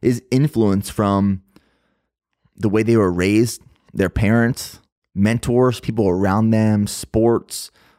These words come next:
opportunities to lead. I do strongly believe that it is something that's developed over time, and it's not necessarily something that you are just born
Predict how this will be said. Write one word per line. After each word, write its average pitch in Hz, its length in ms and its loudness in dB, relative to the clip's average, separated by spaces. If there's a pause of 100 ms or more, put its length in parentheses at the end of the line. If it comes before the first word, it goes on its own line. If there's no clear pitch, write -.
(180)
opportunities 107 680 0
to 104 80 0
lead. 107 440 2 (460)
I 113 100 2
do 127 200 2
strongly 123 360 0
believe 104 440 0
that 82 260 0 (280)
it 101 100 2
is 101 80 0
something 113 220 0
that's 95 160 -4
developed 95 480 -2
over 95 200 0
time, 98 480 -2 (360)
and 107 140 0
it's 104 140 -2
not 113 180 0
necessarily 107 500 0
something 104 320 -2
that 95 140 -2
you 104 220 2
are 92 140 0
just 98 220 -4
born 98 640 0